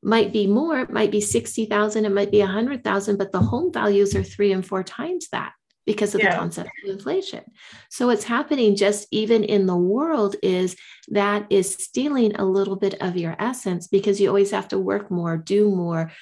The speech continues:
Speaker 1: try to earn more to keep up with the costs. Whereas before, it was in direct proportion.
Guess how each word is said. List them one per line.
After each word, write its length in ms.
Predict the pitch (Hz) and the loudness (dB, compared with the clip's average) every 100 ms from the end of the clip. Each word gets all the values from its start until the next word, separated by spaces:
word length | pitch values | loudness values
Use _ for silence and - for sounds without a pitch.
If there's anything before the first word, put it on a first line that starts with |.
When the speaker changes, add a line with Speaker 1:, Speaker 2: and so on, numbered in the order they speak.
| - - | -20 -6
Speaker 1:
try 240 | 214 202 | 2 4
to 140 | 202 - | 4 2
earn 280 | 202 226 | 0 0
more 240 | 208 185 175 | 0 0 0
to 120 | 180 | -4
keep 400 | 170 - 208 202 - | -8 -4 -4 -2 -4
up 280 | 208 233 - | -4 -4 -4
with 400 | 175 175 175 175 _ - - - | -2 0 -2 -6 _ -20 -14 -6
the 80 | 180 | -4
costs. 840 | - 240 262 226 202 - - - _ _ _ | -4 -4 -2 -4 -6 -10 -16 -20 _ _ _
Whereas 520 | - 208 208 196 190 - | 0 4 4 4 0 -4
before, 800 | 185 180 226 254 214 175 180 - _ _ _ _ _ _ - | -8 -2 0 0 0 -2 -4 -10 _ _ _ _ _ _ -6
it 140 | 196 | -2
was 180 | 202 190 | 0 0
in 120 | 190 | 0
direct 340 | 175 170 165 - | -2 -4 -4 -8
proportion. 720 | 160 - 185 - 208 202 | -12 -10 -10 -8 -10 -10